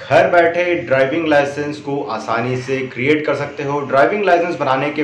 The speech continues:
पहले आपको लर्नर लाइसेंस बनाना बहुत ही ज़रूरी है। बिना लर्नर लाइसेंस create किए आप driving license नहीं बना सकते हो। तो learner license बनाने के लिए आपका क्या requirement होना चाहिए? सबसे पहली बात, आपका आधार आपके mobile number से link होनी चाहिए,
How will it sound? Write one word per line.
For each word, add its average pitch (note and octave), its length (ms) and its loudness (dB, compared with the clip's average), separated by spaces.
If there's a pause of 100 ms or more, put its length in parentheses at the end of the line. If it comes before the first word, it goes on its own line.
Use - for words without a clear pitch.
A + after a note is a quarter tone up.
पहले A#2+ 320 2
आपको A#2+ 440 -6
लर्नर A2+ 420 0
लाइसेंस B2 260 0
बनाना A2 340 -2
बहुत A2 420 -4
ही A2 80 -10
ज़रूरी B2 340 -6
है। D#3 200 -4 (540)
बिना E3+ 220 6
लर्नर F3 520 4
लाइसेंस D3 580 0 (580)
create E3 380 0
किए D#3 200 4
आप C3+ 340 0
driving A#2+ 300 0
license B2+ 360 0
नहीं A#2 160 -4
बना G#2 200 -2
सकते - 280 -12
हो। F2 80 -6 (720)
तो D#3 260 8
learner D3 420 4
license F3 300 2
बनाने B2 520 0
के D#3 220 0
लिए D3 400 -2 (540)
आपका C#3+ 560 2 (200)
क्या C3 160 4
requirement C#3 540 2
होना C3+ 180 -2
चाहिए? C3+ 380 -4
सबसे C3+ 420 -2
पहली C#3+ 280 0
बात, C#3 520 4
आपका G#2+ 280 -2
आधार A2+ 580 0
आपके B2 300 -6
mobile A2+ 420 0
number B2 240 0
से B2+ 180 -4
link A#2+ 320 -2
होनी B2 260 -2
चाहिए, C3+ 360 -2